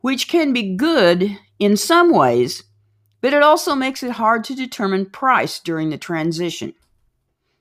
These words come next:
If you rely on software as a wholesaler, if you rely on software to calculate the comparable prices for you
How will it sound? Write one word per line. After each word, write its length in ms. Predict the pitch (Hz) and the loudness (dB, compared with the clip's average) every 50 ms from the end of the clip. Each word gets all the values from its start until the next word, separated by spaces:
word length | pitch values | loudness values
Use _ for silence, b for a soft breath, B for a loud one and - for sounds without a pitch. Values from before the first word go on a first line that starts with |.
| _ _ _ | _ _ _
If 240 | - 208 196 196 202 | 2 4 4 4 2
you 220 | 214 240 277 339 | 0 2 4 4
rely 460 | 381 392 370 349 311 311 311 311 294 | 4 4 4 4 4 4 4 4 2
on 380 | 247 - 220 220 220 214 214 214 | 2 2 2 2 2 2 0 -2
software 960 | - - - 262 240 226 220 220 220 - - 170 147 135 110 98 117 120 - b b b | -2 -2 2 4 4 6 4 4 2 -2 -6 -4 -4 -2 -2 -4 -6 -8 -10 b b b
as 180 | - 196 190 | 0 0 0
a 60 | 214 | 2
wholesaler, 600 | 220 233 208 190 - - 160 120 - - 90 - b b b b b b | 2 2 2 0 0 -2 -4 -4 -4 -6 -10 -12 b b b b b b
if 160 | 170 165 - | -4 -2 0
you 160 | 254 294 320 | 0 2 2
rely 340 | 370 349 359 330 311 285 269 | 2 2 2 2 2 2 2
on 180 | 240 233 226 | 0 0 0
software 580 | 226 - - 262 247 254 254 254 233 214 208 202 | 0 0 2 4 4 4 2 0 0 0 0 2
to 80 | 185 175 | 0 -2
calculate 720 | - - 233 214 226 226 - 214 196 190 190 185 - - b b b b b b | -2 0 2 2 2 2 0 0 0 2 2 0 0 -4 b b b b b b
the 100 | - 165 | -6 -6
comparable 600 | 165 - - - 202 240 269 262 294 240 226 214 196 | -6 -4 0 2 4 4 4 2 -2 -2 -2 -2 -2
prices 840 | 208 - 220 214 214 226 233 233 - 196 185 170 165 - - - _ | -2 0 2 4 4 4 2 0 -2 -2 -2 -4 -4 -8 -12 -10 _
for 220 | - 160 143 143 | -4 -2 0 0
you 300 | 139 127 120 135 151 175 | 0 0 0 0 -2 -4